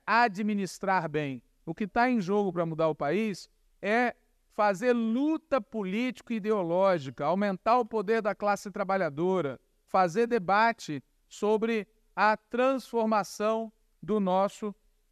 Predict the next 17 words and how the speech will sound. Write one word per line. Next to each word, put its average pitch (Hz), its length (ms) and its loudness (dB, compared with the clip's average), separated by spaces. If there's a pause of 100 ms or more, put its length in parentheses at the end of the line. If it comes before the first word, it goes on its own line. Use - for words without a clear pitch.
(120)
país. 196 420 2
E 233 80 -6
sabemos 262 880 0
que 220 220 -4
a 196 80 4
gente 202 320 -6
faz 180 320 0
isso 170 260 -8
hoje 196 460 0 (260)
sob 226 380 0
condições 220 640 -4
mais 220 520 0
difíceis 220 800 -4
do 214 100 -8
que - 100 -8
no 214 120 -6
passado. 190 580 0